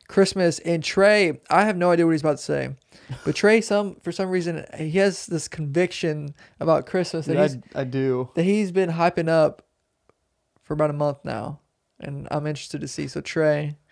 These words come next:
Speaker 1: I'll let you, I'll let you just
Speaker 2: Just
Speaker 1: drop the
Speaker 2: go?
Speaker 1: hammer, go
Speaker 2: All right.
Speaker 1: for it.
Speaker 2: So Christmas is my least favorite holiday.
Speaker 1: I, I knew that one was coming.
Speaker 2: Yeah.
Speaker 1: Me.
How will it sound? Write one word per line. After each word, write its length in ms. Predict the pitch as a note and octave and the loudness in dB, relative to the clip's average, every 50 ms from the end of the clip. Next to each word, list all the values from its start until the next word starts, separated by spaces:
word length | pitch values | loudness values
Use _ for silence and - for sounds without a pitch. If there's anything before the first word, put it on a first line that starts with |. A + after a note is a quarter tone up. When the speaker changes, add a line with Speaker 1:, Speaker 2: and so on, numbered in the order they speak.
| _ _ _ _ _ _ _ _ _ _ _ | _ _ _ _ _ _ _ _ _ _ _
Speaker 1:
I'll 100 | - - | -2 0
let 180 | D#3+ D#3+ D#3+ - | 0 0 0 -2
you, 180 | F3 D#3 D3+ - | -4 -6 2 6
I'll 120 | E3+ F3 | 6 6
let 220 | F3 F3+ F#3+ F#3 - | 8 6 4 2 -2
you 60 | F3 | -2
just 380 | E3+ E3+ E3 D3+ - - - - _ _ _ _ _ - - - - | 0 0 0 0 -2 -10 -14 -16 _ _ _ _ _ -20 -20 -18 -14
Speaker 2:
Just 100 | - C#3+ | -4 4
Speaker 1:
drop 180 | D#3+ F3 F3+ F3+ | 6 8 8 8
the 80 | C#3+ | 8
Speaker 2:
go? 120 | C#3+ D3 F3+ | 8 6 6
Speaker 1:
hammer, 540 | F#3 F3+ F3+ F3 F3 F3 F3 F3 F3+ F3+ - _ _ _ _ _ - | 6 4 2 0 0 0 0 -2 -4 -6 -10 _ _ _ _ _ -8
go 180 | F#3 F3+ E3+ E3+ | 0 4 6 6
Speaker 2:
All 40 | - | 8
right. 200 | C#3 D3 D3 E3+ | 8 6 6 6
Speaker 1:
for 200 | F3 E3+ E3+ E3 E3 | 6 6 6 6 6
it. 240 | E3 E3 - B3+ - _ - | 6 4 0 -4 -14 _ -18
Speaker 2:
So 480 | - - D#3 D3+ D3 C#3+ C#3 C3+ - - _ _ _ _ _ _ _ _ _ _ | 0 4 6 8 8 8 6 2 -2 -8 _ _ _ _ _ _ _ _ _ _
Christmas 460 | - - F#3 G3 F#3 F#3+ E3 D3 - | 4 6 6 6 6 4 0 0 0
is 100 | D#3 C#3+ | -2 0
my 140 | D3+ C#3+ C#3 | 2 2 2
least 260 | C#3+ C#3+ C#3+ C3 - | 2 2 -2 -2 -2
favorite 260 | - C#3 C#3 C3 C3 | -2 0 0 0 0
holiday. 520 | C#3 C3+ C3 C3 C3 B2+ C3 C3+ D3 D#3+ - - _ - - | 2 2 2 2 0 0 -2 -2 -2 -6 -8 -14 _ -6 4
Speaker 1:
I, 340 | F#3 F#3+ F#3+ - - F#3 G3+ | 6 6 6 6 6 4 4
I 20 | G#3 | 4
knew 160 | G#3 A#3 B3 | 4 4 8
that 220 | A3+ G#3 F#3 E3+ | 10 10 10 8
one 100 | - - C3+ | 6 2 -6
was 120 | C#3 - | -8 -4
coming. 120 | - D3+ D3+ | 0 4 6
Speaker 2:
Yeah. 320 | D3 C#3+ C3 B2+ B2+ C3 C3 - _ - _ | 6 6 6 4 2 -2 -6 -12 _ -16 _
Speaker 1:
Me. 440 | D#3+ D#3+ F3 F3 E3+ E3 D#3+ - | -4 -2 0 2 2 2 0 -2